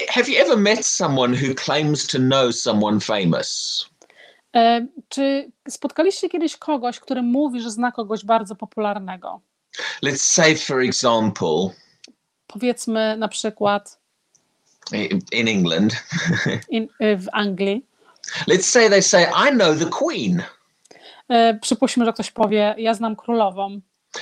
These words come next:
Speaker 1: She, she's a friend of mine."
Speaker 2: Ona jest moją przyjaciółką.
Speaker 1: Well, you see, people view you differently.
Speaker 2: E, widzicie, ludzie wtedy zwra-, e, patrzą na ciebie inaczej.
Speaker 1: They suddenly give you a status that you didn't have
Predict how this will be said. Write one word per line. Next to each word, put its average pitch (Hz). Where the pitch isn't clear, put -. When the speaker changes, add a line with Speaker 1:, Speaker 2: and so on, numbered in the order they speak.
Speaker 1:
She, -
she's 151
a 190
friend 247
of 131
mine." 98
Speaker 2:
Ona 208
jest 196
moją 196
przyjaciółką. 247
Speaker 1:
Well, 240
you 247
see, 277
people 294
view 269
you 208
differently. 180
Speaker 2:
E, 240
widzicie, 240
ludzie 302
wtedy 311
zwra-, 262
e, 240
patrzą 294
na 277
ciebie 262
inaczej. 196
Speaker 1:
They 180
suddenly 226
give 190
you 247
a 214
status 214
that 165
you 185
didn't 165
have 190